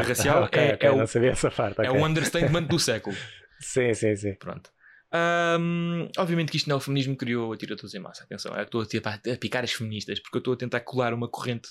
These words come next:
Speaker 2: que existe agora de pensamento de criação de pessoas com este tipo de pessoas que não têm nada a ver com o feminismo, obviamente. Porque ele foi matar mulheres. Muito contra o meu argumento. Podia ter usado outro exemplo qualquer.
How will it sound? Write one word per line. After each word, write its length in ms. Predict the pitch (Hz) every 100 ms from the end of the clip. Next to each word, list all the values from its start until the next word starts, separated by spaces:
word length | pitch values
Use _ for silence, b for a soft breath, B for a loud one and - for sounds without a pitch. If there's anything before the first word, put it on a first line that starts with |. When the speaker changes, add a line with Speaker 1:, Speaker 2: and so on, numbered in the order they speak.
| -
Speaker 2:
que 80 | 120
existe 240 | 113 -
agora 300 | 113 113 117
de 40 | -
pensamento 540 | 117 - 113 107 -
de 160 | - -
criação 360 | 113 107 113
de 60 | 107
pessoas 440 | - 113 113 175 - B B B B
com 300 | - 156 151
este 220 | 147 -
tipo 120 | 151 143
de 160 | 135
pessoas 300 | - 156 151
que 120 | 156 151
não 160 | 147
têm 160 | 143 147
nada 180 | 143 139
a 60 |
ver 80 | 135
com 100 | 135
o 40 |
feminismo, 340 | 123 123 107 98
obviamente. 340 | 98 95 - _ B B B B
Porque 220 | - 98
ele 80 | 101
foi 140 | 98 107
matar 240 | 110 110
mulheres. 300 | 110 87 - _ _ _ _ -
Muito 360 | - 123 127 120
contra 240 | 127 113
o 20 | 117
meu 80 |
argumento. 380 | 113 110 101 92
Podia 140 | - 104
ter 120 | 104
usado 220 | 107 104
outro 160 | 101 104
exemplo 240 | 104 104
qualquer. 320 | 104 95 90